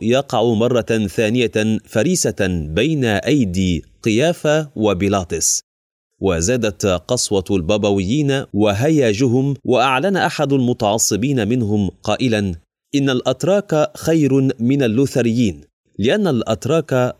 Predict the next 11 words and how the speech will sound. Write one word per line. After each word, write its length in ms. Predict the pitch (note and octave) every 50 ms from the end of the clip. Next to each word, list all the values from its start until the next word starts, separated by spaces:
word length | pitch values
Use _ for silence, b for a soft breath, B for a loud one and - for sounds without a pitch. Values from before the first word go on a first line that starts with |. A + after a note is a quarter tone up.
| _ _
يحفظون 680 | - G#2 A2+ A2 - - - - G#2 F#2+ D#3+ F3 E3 C#3
أيام 540 | A2 G2 F#2 F#2+ A2 G#2 G#2 A#2+ A#2+ G#2+ G2+
الصوم، 440 | F#2 - - - A2 F2+ E2 D#2 - - _ _ _ _ _ _ _ -
أما 440 | - A3+ A3 F#3+ D#3 A#2+ G#2 - G2+
اللوثريون 800 | G#2+ G#2+ B2 D3 C#3 - - A2+ A2 G2+ F2+ A#2 C#3 C3+ A2 F#2+ F2 - _ _ _ _
فيتعدونها. 1160 | _ - A#2 G2+ G2+ A#2 - A#2 G#2+ A2+ B2+ B2+ G#2+ G#2+ G2+ F#2 F#2+ G2+ F#2+ F2 D#2+ D2+ D2 - _ _ _ _ _ _ _ _ _
فلو 240 | - C3+ C3+ C3 B2
كان 260 | - A3 B3 A3+ E3+
لنا 380 | B2+ C3 C3 A#2 G2+ F#2+ -
أن 100 | F#2 G2
نختار 580 | F#2 F2+ - - - B2 A#2 G2+ F2 E2+ D#2+ D2+